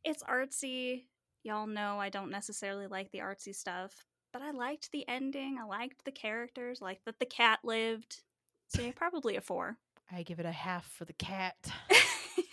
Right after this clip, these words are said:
Speaker 1: Yeah.
Speaker 2: Almost got you with a
Speaker 1: Exactly.
Speaker 2: half rating, man. I almost got you.
Speaker 1: Almost, almost.
Speaker 2: Almost. So, as far as the Rotten Tomatoes scores goes, the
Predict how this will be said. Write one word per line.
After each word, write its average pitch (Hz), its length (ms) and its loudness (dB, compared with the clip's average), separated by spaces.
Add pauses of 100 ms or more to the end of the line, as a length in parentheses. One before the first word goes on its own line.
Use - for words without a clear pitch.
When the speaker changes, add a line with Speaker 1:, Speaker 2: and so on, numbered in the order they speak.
(380)
Speaker 1:
Yeah. - 120 -6 (260)
Speaker 2:
Almost 294 380 2
got 202 240 2
you 190 60 2
with 180 120 2
a 175 40 -2
Speaker 1:
Exactly. 226 80 0
Speaker 2:
half 175 280 0
rating, 170 320 -2
man. 170 260 -8
I 185 80 -10
almost 247 340 -8
got 214 240 -12
you. 165 160 -14
Speaker 1:
Almost, 226 680 -2
almost. 220 220 -6
Speaker 2:
Almost. - 640 -12 (560)
So, 233 240 10
as 208 160 4
far 320 180 6
as 254 100 6
the 208 100 2
Rotten 202 240 6
Tomatoes 180 360 0
scores 160 280 -2
goes, 160 340 -4 (1200)
the 170 400 0